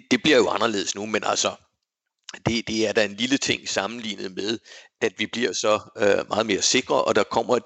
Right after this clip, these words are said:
enormt potentiale nu i at arbejde sammen i Norden, øh, på det sikkerhedspolitiske område, fordi nu er vi sammen i både nato og E U, øh, og vi har jo, øh, i, så mange fælles interesser, så der,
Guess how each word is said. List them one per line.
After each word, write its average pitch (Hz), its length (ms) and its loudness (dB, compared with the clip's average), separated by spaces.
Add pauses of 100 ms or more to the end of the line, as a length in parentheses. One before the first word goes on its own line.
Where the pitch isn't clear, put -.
enormt 147 540 0
potentiale 110 640 2
nu 107 180 -2 (360)
i 123 200 -2
at - 80 2
arbejde 98 420 2
sammen 117 420 0 (220)
i 143 120 4
Norden, 107 460 2 (460)
øh, 98 540 4 (120)
på 110 80 4
det 92 100 2
sikkerhedspolitiske 107 880 2
område, 101 560 0 (320)
fordi 120 320 0
nu 120 100 2
er 110 80 8
vi 107 120 0
sammen 110 500 0
i - 140 -8
både 139 180 6
nato 113 420 2 (120)
og 120 260 4
E 113 200 -2
U, - 220 -6 (340)
øh, 107 240 4 (140)
og 104 160 4
vi 101 80 0
har 104 240 4
jo, 107 280 4
øh, 98 320 2
i, 92 400 -8
så - 160 -2
mange 101 260 -6
fælles - 360 0
interesser, 90 560 -2
så - 160 -2
der, 110 240 2